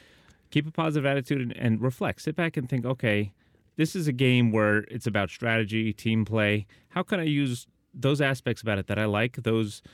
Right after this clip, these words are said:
um, personality traits that I have that make me like this, and apply it to M S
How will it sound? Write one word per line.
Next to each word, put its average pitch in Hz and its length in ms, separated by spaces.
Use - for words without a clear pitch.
um, 90 420
personality 107 540
traits - 340
that 90 120
I 104 160
have 104 360
that 92 160
make 104 240
me 131 100
like 131 220
this, 165 260
and 117 120
apply 135 380
it 123 200
to 107 480
M 107 140
S - 300